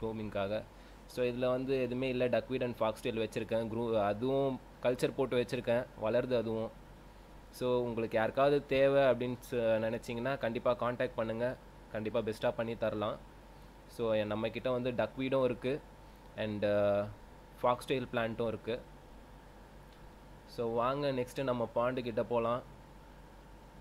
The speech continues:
So, இதுதான் நம்மளோட pond. So, எப்படி இருக்கு, pond setup எப்படி இருக்குன்றத கண்டிப்பா நீங்க கமெண்ட்ல mention பண்ணுங்க. என்னென்ன changes ஏதாவது பண்ணணும்னு நினைச்சீங்கனாலும் நீங்க சொல்லுங்க.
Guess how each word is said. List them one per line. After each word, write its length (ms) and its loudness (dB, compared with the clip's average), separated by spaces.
So, 280 -4
இதுதான் 420 -2
நம்மளோட 280 -2
pond. 320 0
So, 220 -10
எப்படி 280 0
இருக்கு, 360 0
pond 280 0
setup 240 0
எப்படி 220 -2
இருக்குன்றத 420 -4
கண்டிப்பா 400 -2
நீங்க 280 -2
கமெண்ட்ல 280 -4
mention 400 -6
பண்ணுங்க. 320 -2
என்னென்ன 320 -4
changes 420 -6
ஏதாவது 340 -2
பண்ணணும்னு 360 -6
நினைச்சீங்கனாலும் 500 -6
நீங்க 180 -6
சொல்லுங்க. 480 -6